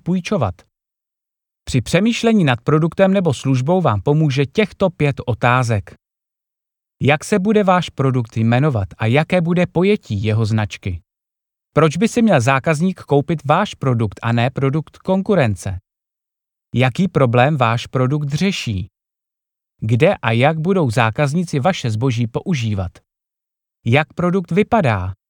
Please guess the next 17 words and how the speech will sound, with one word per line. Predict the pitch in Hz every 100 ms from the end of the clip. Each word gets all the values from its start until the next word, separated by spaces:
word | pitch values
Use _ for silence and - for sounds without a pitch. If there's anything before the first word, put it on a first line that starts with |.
| _ _ -
Jaká | 135 151 202 196
je | 202
jeho | 202 185 147 147
ideální | 165 165 165 123
velikost, | 107 135 - 180 - -
barva, | 104 120 135 151 160 143
funkce | - 185 170 - 156 156 -
a | 110
vlastnosti? | 113 - 127 123 - 101 82 _ _ _ _ _ _ _ _ _ _ _ _ _ _ _ _ _ _
Teď | 202 202
se | 139
vracíme | 123 143 - 165 160
k |
našim | 165 - 113
třem | 95 - 175 185
cílovým | - 139 131 120 113
skupinám. | 110 - 95 117 113 95 95